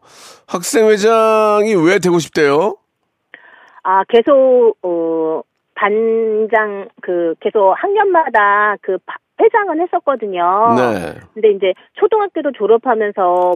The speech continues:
Speaker 2: 부회장으로 졸업을 해서
Speaker 1: 네.
Speaker 2: 중학생은 회장을 한번 찍어보고 졸업하고 싶다고 해서요.
Speaker 1: 네, 네.
Speaker 2: 네, 네.
Speaker 1: 음. 아, 그 초등학교 때 아드님이 이제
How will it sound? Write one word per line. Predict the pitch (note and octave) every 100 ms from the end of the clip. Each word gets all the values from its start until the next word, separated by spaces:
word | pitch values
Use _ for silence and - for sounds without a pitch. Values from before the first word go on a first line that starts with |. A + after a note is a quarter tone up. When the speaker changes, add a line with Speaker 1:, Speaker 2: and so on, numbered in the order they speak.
| -
Speaker 2:
부회장으로 | G#3+ C4 C#4+ B3 G#3+ F#3+
졸업을 | F3+ F3+ F3+ F3+ F3 F3+ F#3 -
해서 | E4 D#4 A#3+ C4 D4+ B3+
Speaker 1:
네. | - G2+ D#2 D#2 - _ -
Speaker 2:
중학생은 | A3+ C#4+ - C4+ A3+ G#3+ A3+ A3+ G#3 F#3+
회장을 | B3+ F#4 E4 C#4+ B3+
한번 | D4 C4+ B3 A3+ G#3 F#3 _ _ -
찍어보고 | F#4+ F4 C#4 A#3 A3+
졸업하고 | G3 A3 C4 A3+ A3+
싶다고 | - B3 G#3+ G#3+
해서요. | A3 G#3+ F#3+ G3 A#3 C4
Speaker 1:
네, | - F#2+
네. | E2+ F#2 B2 F3 _ _
Speaker 2:
네, | G#3 G3
네. | E3 D#3 C#3+ C3 C3 -
Speaker 1:
음. | G#2 F#2+ F#2 F2+ F2 E2+ E2+ D#2+ D#2 C#2+ _ - - - - - -
아, | G2 G2+ G2+ G2+ G2+
그 | D3+ D#3+ C3+ - - - _ - - -
초등학교 | - F#3+ A3+ G#3 F#3
때 | F3+ D#3+ C#3+ B2 G2+ - _ _ _ _ -
아드님이 | A#2+ D3+ E3+ D#3 C#3
이제 | A#2 A2 G2+